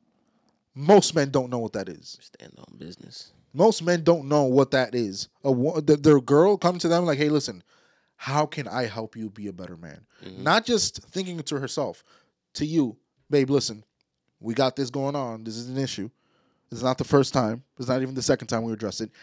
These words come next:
Speaker 1: It's causing a problem in our marriage. I don't want you to feel like I'm being accusatory. How can I help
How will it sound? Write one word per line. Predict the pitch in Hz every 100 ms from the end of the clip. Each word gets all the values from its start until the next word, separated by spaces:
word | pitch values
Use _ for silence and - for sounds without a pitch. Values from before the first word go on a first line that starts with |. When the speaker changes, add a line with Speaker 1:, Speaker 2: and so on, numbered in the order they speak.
| - -
Speaker 1:
It's | 131
causing | - 151 160 143 135
a | 117
problem | - 110 107 104
in | 101
our | 95
marriage. | 90 82 78 87 - _ _ _ _ _ _
I | - 151
don't | 185 147
want | 143 156
you | 143
to | 139
feel | - 143
like | 123
I'm | 127
being | 123 131 123
accusatory. | 113 - 139 117 - 101 87 87 _ _ _ _ _ _
How | - 139 147 165 170
can | - 131 135 139 - -
I | 131 131 127 127 135 _ _ _ _
help | - 127 131 123